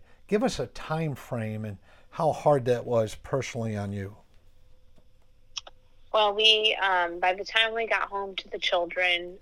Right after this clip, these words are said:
Speaker 2: um, the day after Charles was killed, October thirty-first, we returned home, um,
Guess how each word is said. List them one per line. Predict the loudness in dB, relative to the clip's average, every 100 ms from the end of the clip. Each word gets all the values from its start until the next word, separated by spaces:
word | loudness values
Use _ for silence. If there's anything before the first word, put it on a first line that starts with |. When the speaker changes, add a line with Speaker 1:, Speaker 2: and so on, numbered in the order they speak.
| -6
Speaker 2:
um, | -6 -4
the | -2
day | 2
after | 2 2 -2 -2
Charles | 0 0 0
was | -6
killed, | -6 -2 -2 -2
October | -2 -2 -2 0
thirty-first, | 0 0 -2 -2 -2 -2 -8 -12 -20 -20 -20 -20 -20 -20 -4
we | -2 0 -2 -6 -12
returned | -4 0 0 0 -2
home, | 0 0 0 -4 -10 -6
um, | -2 -2 -4